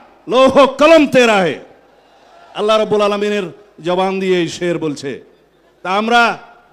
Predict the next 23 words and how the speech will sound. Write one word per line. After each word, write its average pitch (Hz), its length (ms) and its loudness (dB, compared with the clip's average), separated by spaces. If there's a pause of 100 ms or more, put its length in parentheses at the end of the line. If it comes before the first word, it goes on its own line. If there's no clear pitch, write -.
রাসূলুল্লাহ 240 540 0
সাল্লাল্লাহু 226 380 -2
আলাইহি 226 80 -6
সাল্লামের 226 300 -2 (1400)
আখেরি 220 680 -2 (380)
নবী 202 300 -2
হিসাবে 226 380 0
বিশ্বাস 214 480 -4
করে 208 300 -4 (560)
কলমা 208 340 0
পড়ে 202 340 -4 (440)
আমরা 185 280 -6
মুসলমান, 185 680 -6 (280)
মুসলমান 185 440 -6
হয়েছি। 160 460 -6 (420)
বাংলাদেশের 185 580 -6
মানুষ 190 240 -8
হিসাবে 208 280 -6
আমরা 214 380 -2 (720)
এই 190 180 -6
দেশের 196 360 -4 (300)
নাগরিক 185 480 0
হিসাবে 190 400 -4